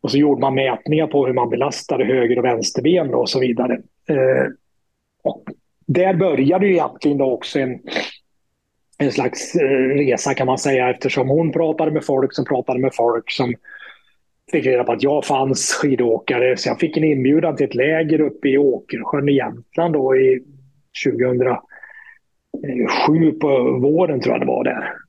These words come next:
Och det var ju också sådär lite grann, ska man åka dit eller inte? Jag hade ingen riktig koll på detta, men, eh, jag åkte upp i alla fall och var med en, en lång helg där egentligen. Och, eh,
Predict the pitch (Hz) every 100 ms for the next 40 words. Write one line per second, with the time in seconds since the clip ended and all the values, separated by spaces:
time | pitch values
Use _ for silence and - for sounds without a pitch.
0 | _ _ _ _ _ 151 139 160 147 120
1 | - 160 170 139 135 147 139 127 123 120
2 | - 123 127 120 123 127 123 120 131 123
3 | 127 120 - 123 120 123 139 131 123 135
4 | 135 - - 127 107 135 117 - _ 135
5 | 135 143 - - - - - _ _ _
6 | 139 131 131 131 131 131 135 180 196 147
7 | 156 - 180 160 139 131 131 - 131 127
8 | 110 151 160 156 151 151 143 131 101 202
9 | 180 147 156 131 113 - 127 131 127 113
10 | 123 113 - 123 120 123 - _ - 120
11 | 127 131